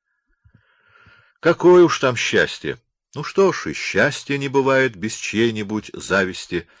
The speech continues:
Идите. Сейчас побреду.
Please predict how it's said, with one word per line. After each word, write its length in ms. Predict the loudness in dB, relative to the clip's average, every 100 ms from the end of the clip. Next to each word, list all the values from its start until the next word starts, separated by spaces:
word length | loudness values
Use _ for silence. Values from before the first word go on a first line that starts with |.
| _ _ _
Идите. 580 | -16 -2 -2 -2 -12 -18 _ _ _ _ _ _ _ _ _ _ _ -20
Сейчас 480 | -8 -6 -4 -6 -6
побреду. 500 | -8 -8 -8 -8 -10